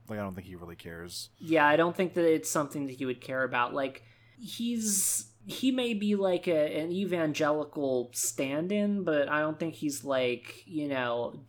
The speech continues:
Speaker 2: an eva-, evangelical stand-in to that extent. Like, I, I think, I think he would just be like, "Oh yeah, this is, like, I can use this to, to get you to do what I want," kind of thing. Like, "Oh, I'll threaten your,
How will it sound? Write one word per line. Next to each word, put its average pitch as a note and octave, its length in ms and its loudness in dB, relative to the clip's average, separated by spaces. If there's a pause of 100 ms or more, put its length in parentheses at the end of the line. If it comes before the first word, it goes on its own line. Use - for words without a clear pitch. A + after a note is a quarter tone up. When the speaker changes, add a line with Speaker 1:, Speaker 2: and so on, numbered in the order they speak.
(120)
Speaker 2:
an E3+ 160 0
eva-, F#3 360 6
evangelical F3+ 760 2
stand-in D#3 400 -2
to C#3 120 -4 (200)
that B2+ 320 6
extent. - 680 -8
Like, A#2+ 160 -4
I, B2 100 2
I C3+ 160 -2
think, D3 380 -8
I C#3 120 -4
think C#3+ 160 -6
he D3+ 160 -6
would D3 180 0
just C#3 280 -8
be C3 160 -8
like, B2+ 240 -2
"Oh C3+ 120 2
yeah, B2+ 200 0
this A#2+ 220 -6
is, B2 160 -6
like, A#2 160 -4
I A#2+ 100 -8
can B2 220 -10
use B2 300 -4
this A#2+ 300 -6
to, A#2+ 260 -8 (320)
to - 100 -6
get C3 260 -2
you B2 180 -4
to A#2+ 60 -4
do A#2 160 -6
what A#2 180 -8
I - 60 -8
want," - 340 -8
kind A#2+ 220 -10
of A2+ 60 -16
thing. A#2 180 -10
Like, A#2 160 -4
"Oh, C#3 100 8
I'll C3+ 200 4
threaten E3+ 500 -4
your, C3+ 360 -4